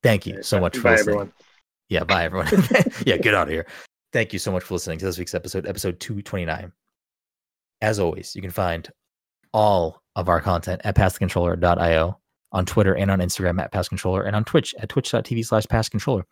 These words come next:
Speaker 1: If you're a friend of the show, fan of the show, wanna help support the show, the easiest way to do that and the freest way to do that is to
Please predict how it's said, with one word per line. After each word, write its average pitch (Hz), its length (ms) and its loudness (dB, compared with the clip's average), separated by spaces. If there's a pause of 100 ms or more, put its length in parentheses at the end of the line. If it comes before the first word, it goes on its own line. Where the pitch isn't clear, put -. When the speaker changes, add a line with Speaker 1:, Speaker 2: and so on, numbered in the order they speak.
(220)
Speaker 1:
If - 100 -14
you're 98 80 4
a - 20 4
friend 120 220 4
of 104 40 2
the 104 60 6
show, 104 300 4
fan 110 220 2
of 101 60 4
the 98 60 2
show, 95 240 2
wanna 95 220 0
help 87 260 -2
support - 640 2 (180)
the 90 160 -2
show, 85 400 2 (260)
the 98 80 -4
easiest 113 300 -2
way 113 80 2
to 95 80 -2
do 98 140 -2
that 95 80 2
and 90 100 -2
the - 40 -6
freest - 480 -4
way 92 40 -4
to 82 80 -4
do 82 120 -4
that 85 280 -2
is 87 200 -6
to 85 360 -2